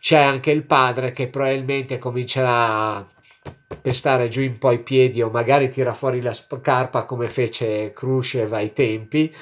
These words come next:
e cerca di convincere le due parti a mettersi d'accordo, visto che il ragazzo vuole, vuole giocare con noi. Staremo a vedere.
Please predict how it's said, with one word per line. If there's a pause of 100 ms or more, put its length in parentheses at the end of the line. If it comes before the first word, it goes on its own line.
(840)
e
cerca
di
convincere
le
due
parti
a
mettersi
d'accordo,
visto
che
il
ragazzo
vuole,
vuole
giocare
con
noi. (160)
Staremo
a
vedere.